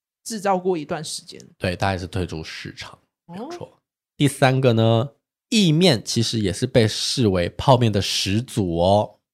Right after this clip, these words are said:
Speaker 1: 哦？
Speaker 2: 你知道意面吧？就是各，
Speaker 1: 知道啊。
Speaker 2: 吃各种面。那台湾其实有一种熟面啊，它就叫意面。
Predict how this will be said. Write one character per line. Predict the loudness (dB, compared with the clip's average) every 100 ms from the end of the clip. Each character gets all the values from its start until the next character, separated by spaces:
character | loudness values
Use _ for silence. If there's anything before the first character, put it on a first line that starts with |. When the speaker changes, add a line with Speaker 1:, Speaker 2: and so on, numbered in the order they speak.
| _
Speaker 1:
哦？ | -4 -4 -6 _
Speaker 2:
你 | -4
知 | 0
道 | 2
意 | 2
面 | 2
吧？ | 0 -4 -4
就 | -4
是 | -2
各， | 0
Speaker 1:
知 | 0
道 |
啊。 | 0
Speaker 2:
吃 | 2
各 | 2 2
种 | -2
面。 | -4 -4 -6 -16 _ _
那 | -4 0
台 | 2
湾 | 2 2
其 | 0 0 -2
实 | -6 -4
有 | -2
一 | 0
种 | -2
熟 | -2 -2
面 | 0 0
啊， | 0
它 |
就 | -2
叫 | -2 -2
意 | -4 -10
面。 | -8 -10